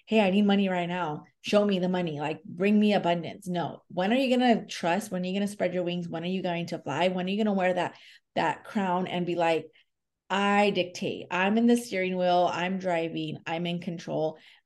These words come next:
I dictate how, who, what, when, where." Just this month, because you're co-, like I said, confidence,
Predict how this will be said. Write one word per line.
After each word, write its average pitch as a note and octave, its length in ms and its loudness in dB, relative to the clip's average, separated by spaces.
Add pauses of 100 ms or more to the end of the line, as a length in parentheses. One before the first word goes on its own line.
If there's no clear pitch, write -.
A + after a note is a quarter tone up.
(120)
I F3 220 4
dictate F3 680 -4
how, F3 360 2
who, F3 260 -2
what, E3 260 -2
when, D#3 200 -6
where." D3+ 240 -4 (260)
Just B3 300 2
this D4 180 -4
month, G3 260 2
because F3+ 340 -2
you're E3+ 100 -6
co-, - 160 -10
like F3 180 -2
I F3+ 80 0
said, E3 280 -2
confidence, G#3+ 600 0